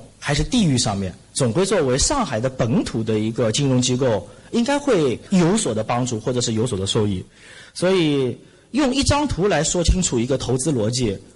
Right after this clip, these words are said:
我认为应该是用截了这张图跟大家做一个交流。浦发银行它的一个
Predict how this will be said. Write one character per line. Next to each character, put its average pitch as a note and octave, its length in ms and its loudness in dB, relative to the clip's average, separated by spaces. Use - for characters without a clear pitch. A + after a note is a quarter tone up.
我 A#2+ 140 0
认 C#3 220 2
为 A2 260 0
应 C#3+ 120 -2
该 C#3+ 100 2
是 C#3 220 0
用 C3 420 2
截 A#2+ 240 4
了 E3 100 2
这 D3 120 -2
张 D3 180 -2
图 G2 240 -4
跟 A#2+ 220 -2
大 A#2+ 100 0
家 A2+ 140 -2
做 A2+ 160 -2
一 F#2+ 40 -4
个 G2+ 80 -4
交 A#2 220 0
流。 F#2 180 -4
浦 E3 80 0
发 B3 160 2
银 C#4 100 0
行 G3+ 300 2
它 A#3 140 0
的 A3 140 4
一 G3+ 120 0
个 E3+ 560 2